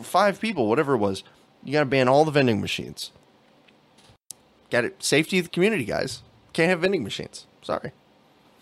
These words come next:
It's the, literally the same argument with D U Is. Now, what, can you argue that you are more likely to get into a wreck if you drink and drive? A hundred percent. Do not drink and drive. I will s-, I'm super, it is not an app violation. Don't fucking do it.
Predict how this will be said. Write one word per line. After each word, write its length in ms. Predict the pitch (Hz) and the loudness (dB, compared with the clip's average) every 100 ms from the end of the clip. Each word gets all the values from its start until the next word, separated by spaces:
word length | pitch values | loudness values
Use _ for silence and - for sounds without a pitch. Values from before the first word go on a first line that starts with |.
| - - | -20 -4
It's 220 | 165 - | -4 -2
the, 140 | - 127 | -2 2
literally 500 | 135 185 190 180 170 | 4 6 6 4 2
the 80 | |
same 340 | 156 165 147 120 | 0 0 0 2
argument 380 | 127 120 113 98 | 0 0 -2 -2
with 80 | |
D 80 | 95 | -4
U 140 | 98 90 | -4 -4
Is. 260 | 90 - | -8 -6
Now, 220 | 123 123 107 - - _ - | 0 0 0 -14 -20 _ -4
what, 360 | 131 156 - | 0 0 0
can 200 | - 170 | 0 2
you 180 | 175 160 | 4 4
argue 460 | 147 165 156 165 156 | 4 2 0 -4 2
that 340 | 143 135 127 _ _ _ _ _ _ _ _ - | 4 4 0 _ _ _ _ _ _ _ _ -4
you 180 | 147 170 | 2 4
are 120 | 127 | 4
more 280 | 127 160 165 | 4 6 6
likely 380 | 151 151 156 | 4 2 -2
to 120 | 147 131 | -2 0
get 120 | 131 | 0
into 160 | 131 135 | 2 2
a 60 | |
wreck 300 | 123 123 117 | 4 4 2
if 120 | 113 | -6
you 60 | 123 | -8
drink 240 | 110 107 | -4 -4
and 80 | 95 | -4
drive? 340 | 95 92 90 - | -2 -2 -2 -6
A 40 | 101 | -10
hundred 380 | - 175 170 160 | -2 2 2 0
percent. 520 | 151 - - 196 196 | -4 -6 -8 -10 -4
Do 200 | 180 208 | 0 2
not 240 | 185 180 | 4 2
drink 200 | 165 170 | 2 0
and 100 | 170 | 0
drive. 360 | 170 165 185 - _ _ _ _ - | 0 -2 -2 -12 _ _ _ _ -2
I 140 | 127 | 0
will 80 | 151 | 0
s-, 160 | 143 - | -2 -2
I'm 280 | 226 202 190 - | -2 -2 -12 -16
super, 460 | - - 208 190 156 | -4 -2 0 -2 -2
it 120 | - | -4
is 240 | 110 131 135 | -4 -2 2
not 180 | 147 | 4
an 120 | 151 143 | 4 4
app 160 | 139 | 4
violation. 500 | 120 107 98 95 85 | 4 2 2 -4 -6
Don't 220 | - 151 170 | 0 0 2
fucking 320 | 180 180 180 | -2 -2 0
do 160 | 196 | 0
it. 180 | 127 - | -2 -8